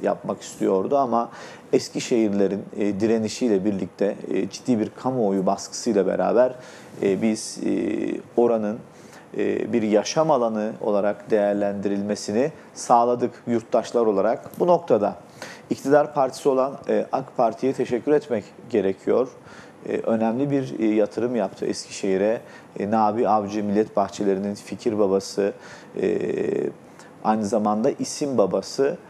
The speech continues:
e, e, Eskişehir'e de, eski Atatürk Stadyumu'nun olduğu alana da böylesine güzel bir cazibe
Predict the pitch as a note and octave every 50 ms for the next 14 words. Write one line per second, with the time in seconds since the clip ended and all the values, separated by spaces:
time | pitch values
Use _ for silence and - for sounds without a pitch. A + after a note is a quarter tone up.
0 | - - - - - - G#2+ A#2+ G#2 - - - - - - - A2 G2+ F#2+ F#2+
1 | - A2 - - - F#2+ - - B2 A#2 A2 A2+ A2 G2 G2 F#2 - - - -
2 | - - - - - - - - - - - - - - - - - - - D3+
3 | C3+ - - A#2+ - - - - - - - - A#2+ A2 G#2 A2 A2+ A#2 A#2 A#2
4 | A2+ G#2 G#2 G#2+ G#2+ A#2 A2+ A2 - G#2 G#2+ A2 A2+ A#2+ A2+ G2 F#2+ F#2+ G2+ G#2
5 | - - - - - - - - A#2+ A2 G#2+ G#2 G2 - - A2 G#2+ A2 A2+ G#2+
6 | - - - - - - - - A2 A2+ A#2 A2+ A2 G2+ G2+ G#2 G#2 G2 A#2 A2
7 | G2+ G2+ G2+ G2 G2 G#2+ G2+ G#2 A#2+ A#2 G2+